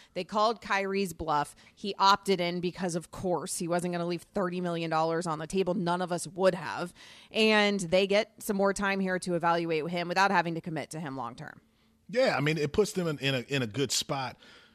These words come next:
Speaker 2: for that. But overall, they're still a failure, right? Under this K D Kyrie experiment. Now you bring on Ben Simmons. Like, to me, what you have, you have three guys who really thrive when everything's positive,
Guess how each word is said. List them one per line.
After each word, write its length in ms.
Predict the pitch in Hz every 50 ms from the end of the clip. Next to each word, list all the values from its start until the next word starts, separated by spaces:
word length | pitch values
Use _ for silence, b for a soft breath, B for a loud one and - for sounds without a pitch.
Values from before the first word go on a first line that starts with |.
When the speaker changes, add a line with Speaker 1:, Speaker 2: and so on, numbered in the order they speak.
| b b
Speaker 2:
for 160 | b - 135 113
that. 420 | 98 104 127 165 202 185 113 - - - -
But 140 | - 160 185
overall, 400 | 247 311 214 180 170 180 180 139
they're 100 | 123 127
still 300 | - - - 247 254 -
a 40 | -
failure, 460 | - - 151 139 120 98 - - -
right? 300 | 80 101 104 120 135 - -
Under 220 | 123 131 131 135
this 220 | 123 123 113 - -
K 260 | - 143 135 127 120
D 240 | 123 123 120 117 104
Kyrie 460 | - - 127 120 117 117 117 107 104
experiment. 580 | 101 - - - - 120 117 113 110 113 110
Now 120 | 107 117 123
you 120 | 123 120
bring 220 | 107 123 120 117 117
on 180 | 113 113 107
Ben 240 | 101 110 113 113 104
Simmons. 420 | 98 - 127 120 113 113 104 - B B B B B B B
Like, 140 | 156 147 139
to 100 | - 175
me, 120 | 180 214 247
what 200 | 226 196 156 -
you 100 | 147 143
have, 380 | 151 160 151 143 127 113 104
you 120 | 104 123 143
have 140 | 139 120 -
three 380 | - - 151 143 165 180 185
guys 580 | 156 151 147 139 147 156 160 170 180 196 - - b b b b b b
who 180 | - - 160 131
really 300 | 131 156 170 170 160 143
thrive 680 | - - - 143 135 143 143 151 156 160 165 147 127
when 100 | 123 120
everything's 420 | 127 131 127 120 123 131 120 110
positive, 680 | - - - 139 127 135 143 143 143 151 151 156 160